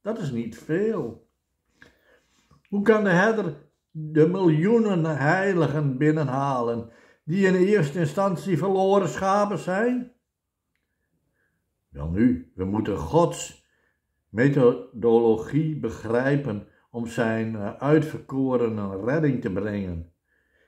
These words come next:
De Heer Jezus zei in Johannes twintig, vers eenentwintig: "Zoals de Vader mij gezonden heeft, zo zend ik u."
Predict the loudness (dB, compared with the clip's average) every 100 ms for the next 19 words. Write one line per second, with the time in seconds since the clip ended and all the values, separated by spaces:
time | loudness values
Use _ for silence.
0 | _ -8 -2 0 2 2 -2 -4 -2 0
1 | 0 -2 -2 -2 -4 -6 -6 -6 -6 -8
2 | -10 -8 -6 -6 -6 -6 -6 -8 -14 _
3 | _ _ _ _ -2 4 4 4 2 0
4 | 0 2 2 4 4 4 2 0 -2 0
5 | 0 -2 -8 -10 -10 -8 -6 -4 0 -2
6 | -4 -8 0 2 2 0 -2 0 0 -2
7 | -4 -4 -4 -2 0 -2 -4